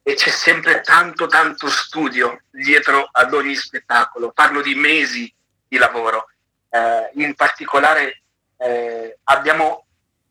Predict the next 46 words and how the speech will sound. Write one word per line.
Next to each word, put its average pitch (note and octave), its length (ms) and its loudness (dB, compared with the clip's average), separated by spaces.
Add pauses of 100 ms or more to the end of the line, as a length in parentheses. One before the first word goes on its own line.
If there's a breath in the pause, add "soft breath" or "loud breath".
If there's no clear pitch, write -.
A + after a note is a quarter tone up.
(460)
scusa, D3 260 0
devo C3+ 180 2
sempre D#3 240 0
parlare D3 340 2
per C3+ 180 2
me D3+ 280 -2
perché - 260 2
magari - 300 4
non C3+ 160 2
è C3+ 100 4
condiviso C#3+ 420 -2
da C3+ 120 0
tutti, D3 400 -8
però C#3 200 2
ho C3+ 180 -2
sempre - 300 -6
paura D3+ 400 0 (400 loud breath)
di C#3+ 140 -4
fare D3 220 2
qualcosa C#3+ 460 2
che C3 160 2
vada B2 280 2
contro C#3 460 -2
poi A2 360 -2 (300)
al A#2 160 0
messaggio A#2+ 400 -2
che - 140 -8
si - 200 -2
vuole, A#2+ 340 0
eh, - 40 -4 (400)
far B2 140 0
arrivare, A#2 500 0 (480)
eh, F#2+ 140 -14
o C3+ 80 -6
che C3+ 120 2
qualcuno C3+ 440 -2
mi A#2 100 -8
dica: A#2 720 2
"Libero, A#2 280 -4
ma A#2 120 -6
che A#2+ 120 -14
cosa D3 180 -2
stai D#3 160 0
facendo?" - 540 -2 (560)
E - 100 0
allora - 380 4